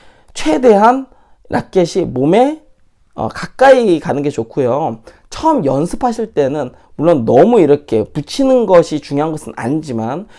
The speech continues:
그래도 겨드랑이 갖다 최대한 꽉 조여주고서 서비스 연습을 하는 것이 좋습니다.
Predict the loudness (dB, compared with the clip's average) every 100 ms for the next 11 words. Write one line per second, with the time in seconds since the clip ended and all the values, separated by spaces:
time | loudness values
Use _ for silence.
0 | -18 -6 -6 -4 -2 -2 -2 -2 -4 -4
1 | -6 -8 -4 -4 -6 0 4 4 2 -10
2 | _ -2 2 2 0 -4 -6 -6 -6 -4
3 | -6 -6 -8 -8 -8 -8 -8 -6 -8 -2
4 | -2 -2 -10 -20 _ -10 -8 -4 -4 -4